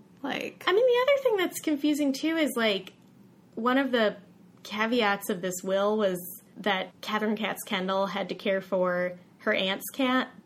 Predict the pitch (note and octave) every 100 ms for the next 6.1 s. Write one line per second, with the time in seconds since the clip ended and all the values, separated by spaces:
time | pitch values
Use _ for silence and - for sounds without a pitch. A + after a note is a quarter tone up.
0 | - G3+ F#3+ F#3 F3 A3 G#3+ G3+ G#3 G3+
1 | G#3 G3+ F#3+ F#3+ G3+ G3+ G3+ - F3 F3+
2 | G#3 G#3+ A3 G#3+ A3 - - F#3 F#3 F3
3 | F3 F3 - G3+ F#3+ F#3+ F#3+ F3+ F#3 G3
4 | A#3+ D4+ D4+ F4+ F4+ F4 - C4+ F3+ E3
5 | - - - - - B3 C4+ C4+ C4+ C4+
6 | F4+